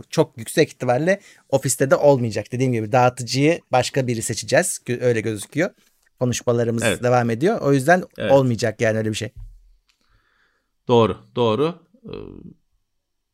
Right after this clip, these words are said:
Speaker 2: Ee, şey düşünmeyin arkadaşlar, o büyük olasılıkla herkese yetecektir. Hani çok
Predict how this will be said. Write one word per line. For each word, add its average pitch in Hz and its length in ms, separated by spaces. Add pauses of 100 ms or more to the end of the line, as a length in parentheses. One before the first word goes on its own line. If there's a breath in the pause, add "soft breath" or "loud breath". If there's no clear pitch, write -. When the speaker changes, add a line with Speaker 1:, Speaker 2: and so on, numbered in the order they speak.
(600)
Speaker 2:
Ee, - 40
şey 240 280
düşünmeyin 160 500
arkadaşlar, 120 600
o 147 140
büyük 190 240
olasılıkla 120 460
herkese 120 480
yetecektir. 107 560
Hani 123 220
çok 165 340